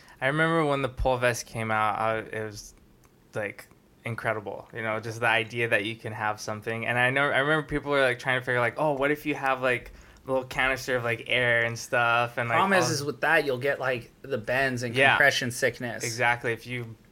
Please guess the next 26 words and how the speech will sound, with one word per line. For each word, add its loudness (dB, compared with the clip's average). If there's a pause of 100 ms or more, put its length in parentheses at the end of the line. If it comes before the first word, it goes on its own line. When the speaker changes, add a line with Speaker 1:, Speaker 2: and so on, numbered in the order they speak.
(140)
Speaker 1:
breathe -4
in 0
while 0
you're 2
underwater 2
and -4
then -6
come -8
up, -2
the -12
pressure -8
will -4
expand -8
your -14
lungs. -10
Speaker 2:
Yeah, 4
no, 0
I 2
mean, -4
at 0
that 8
point, 2
you're 4
better 6
off 4
just -4